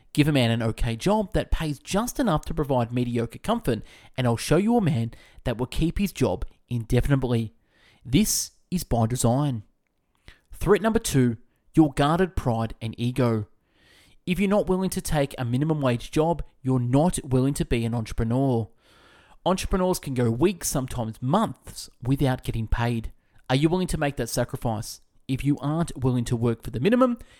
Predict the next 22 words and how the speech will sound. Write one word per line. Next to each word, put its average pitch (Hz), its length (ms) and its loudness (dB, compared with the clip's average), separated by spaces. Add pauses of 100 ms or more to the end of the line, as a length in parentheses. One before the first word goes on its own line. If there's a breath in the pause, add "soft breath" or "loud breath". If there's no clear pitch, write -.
(180 soft breath)
how 160 200 -2
can 196 200 -4
you 214 100 0
expect 127 540 -4 (220)
to 202 100 0
work 127 460 0
for 127 140 -4
nothing? 117 460 -2 (760 loud breath)
Threat 160 320 2
number 180 160 2
three, 123 420 0 (200)
I 165 100 2
have 143 220 0
responsibility. 120 800 -2 (580 soft breath)
Responsibility 151 1080 4
necessitates 123 880 0
consumption. 120 720 -2 (320 soft breath)
Stack - 480 0
extemporaneous 135 880 2
responsibility 170 720 2
into 120 280 -2
life 156 380 2